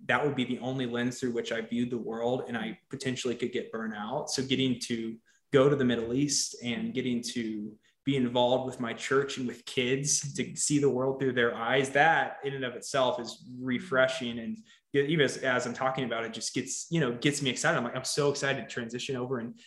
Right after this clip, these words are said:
and see the kids again. I'm so excited to, you know, to go to the Middle East or to, you know, work with this church there. I'm so excited about our business." And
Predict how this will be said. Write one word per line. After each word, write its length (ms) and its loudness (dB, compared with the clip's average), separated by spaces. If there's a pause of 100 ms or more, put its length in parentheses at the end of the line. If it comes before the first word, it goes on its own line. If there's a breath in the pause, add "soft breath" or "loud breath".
and 100 -2
see 160 2
the 100 0
kids 280 4
again. 180 -4
I'm 140 -4
so 220 4
excited 420 2
to, 200 -4 (320 soft breath)
you 100 2
know, 240 -2
to 100 -6
go 140 6
to 60 4
the 60 0
Middle 240 0
East 280 0
or 60 -2
to, 340 -6
you 100 -4
know, 80 -4
work 480 -4
with 200 -2
this 140 -4
church 360 2
there. 340 6
I'm 100 2
so 200 4
excited 280 2
about 160 -2
our 140 -4
business." 540 -2
And 240 -4